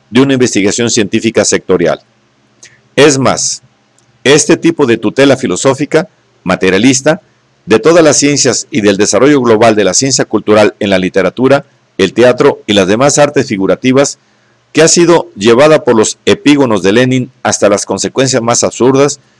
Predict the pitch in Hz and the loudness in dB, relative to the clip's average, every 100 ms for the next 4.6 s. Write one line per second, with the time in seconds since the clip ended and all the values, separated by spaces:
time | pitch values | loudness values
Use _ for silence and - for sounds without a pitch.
0 | _ _ _ - 160 170 165 151 151 151 | _ _ _ -2 0 2 0 2 2 2
1 | - 135 139 143 131 143 139 139 123 104 | 0 -2 2 2 2 0 2 0 -2 -4
2 | 104 127 131 120 123 127 123 135 117 117 | -2 0 0 0 0 0 0 -2 0 2
3 | 117 - - 110 - 107 110 117 - 113 | 2 -2 -4 -4 2 2 4 2 2 0
4 | 101 101 98 98 80 | 2 0 -2 -4 -6